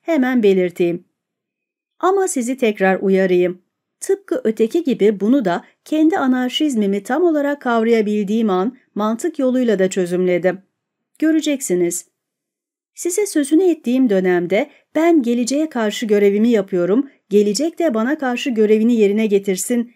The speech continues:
biçiminde içi boş bir iki cümle ile işin içinden çıktım. Bu çözümden, daha doğrusu bu çeşit çözümlerden arkadaşlarımı haberdar ettim. Onlar da benim gibi düşünüyordu.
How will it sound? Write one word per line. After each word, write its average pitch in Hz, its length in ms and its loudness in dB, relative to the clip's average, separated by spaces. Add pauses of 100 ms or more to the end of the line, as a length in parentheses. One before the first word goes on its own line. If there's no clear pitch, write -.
(140)
biçiminde 185 680 -4 (240)
içi 311 360 0
boş 226 320 -2
bir 214 120 0
iki 220 240 -2
cümle 208 340 0
ile 208 320 -2 (200)
işin 208 240 -6
içinden 185 500 -2
çıktım. 180 480 -4 (920)
Bu 381 120 4
çözümden, 214 800 0
daha 233 240 -2
doğrusu 240 600 0
bu 277 160 0
çeşit 233 340 -6
çözümlerden 185 880 0 (180)
arkadaşlarımı 254 720 -2
haberdar 180 580 0
ettim. 175 420 -2 (1300)
Onlar 392 400 2
da 320 120 2
benim 220 260 2
gibi 190 200 0
düşünüyordu. 185 760 0